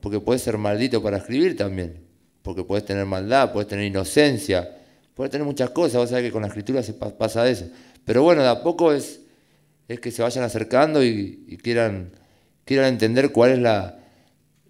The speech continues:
digamos, la, la puesta en escena, por llamarlo así, de lo que pensamos como pensadores villeros contemporáneos.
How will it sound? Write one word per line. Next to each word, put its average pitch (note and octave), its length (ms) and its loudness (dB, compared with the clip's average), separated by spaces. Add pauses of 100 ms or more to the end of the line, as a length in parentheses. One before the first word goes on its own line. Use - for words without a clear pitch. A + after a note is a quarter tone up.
digamos, G2+ 440 -2
la, F#2 320 -6
la F#2+ 200 -4
puesta C#3 280 4
en A#2 100 2
escena, C3 380 2
por G#2+ 100 2
llamarlo A#2 340 4
así, C3 460 2 (180)
de F#2 80 -2
lo F2+ 120 2
que F#2 100 -2
pensamos A2 460 -2
como F#2+ 260 -2
pensadores G2+ 420 0
villeros G#2+ 280 -2
contemporáneos. F#2+ 560 -6